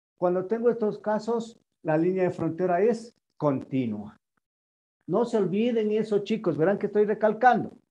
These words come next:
Menor que, mayor que, la línea de frontera va a ser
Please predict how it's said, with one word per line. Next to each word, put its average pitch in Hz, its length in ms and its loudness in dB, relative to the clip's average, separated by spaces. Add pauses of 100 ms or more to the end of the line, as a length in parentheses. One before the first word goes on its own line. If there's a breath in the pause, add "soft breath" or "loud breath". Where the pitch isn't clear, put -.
(440)
Menor 180 480 -4
que, 202 400 2 (220)
mayor 165 420 -2
que, 277 340 -4 (300)
la 151 160 2
línea 208 320 0
de 202 100 -2
frontera 196 460 -2
va 190 100 0
a 185 40 -2
ser 220 420 -2